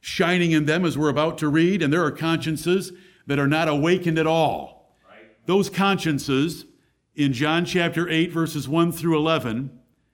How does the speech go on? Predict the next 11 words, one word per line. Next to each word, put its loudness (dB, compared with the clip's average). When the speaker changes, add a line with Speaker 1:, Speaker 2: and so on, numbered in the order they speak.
Speaker 1:
with -2
the -2
woman 2
taken 0
in 2
adultery, 0
were 2
not 4
awakened 2
at -2
all. -2